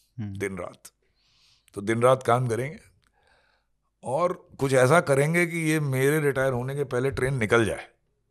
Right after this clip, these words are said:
Speaker 2: तो ये डाउट किसी के मन में नहीं रहे कि ये ट्रेन बाद में बनेगी कि नहीं बनेगी। तो अप्रैल सत्रह में हम लोग हैं,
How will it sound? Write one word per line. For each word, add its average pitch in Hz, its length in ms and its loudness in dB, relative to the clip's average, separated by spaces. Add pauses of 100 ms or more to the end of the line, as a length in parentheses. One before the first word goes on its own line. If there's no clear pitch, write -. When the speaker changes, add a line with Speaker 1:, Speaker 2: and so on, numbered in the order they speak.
(880)
Speaker 2:
तो 120 80 -4
ये 127 200 2
डाउट 156 300 8
किसी 151 260 2
के 147 60 2
मन 135 180 4
में 139 200 0
नहीं 139 200 0
रहे 131 280 6
कि 135 80 0
ये 127 220 2
ट्रेन 123 320 -2
बाद 110 160 4
में 120 180 0
बनेगी 101 380 2
कि 104 140 -6
नहीं 95 140 -8
बनेगी। 80 420 -12 (880)
तो - 80 -10
अप्रैल 139 800 2
सत्रह - 680 2
में 139 120 2
हम 123 140 0
लोग 120 220 0
हैं, 110 360 -4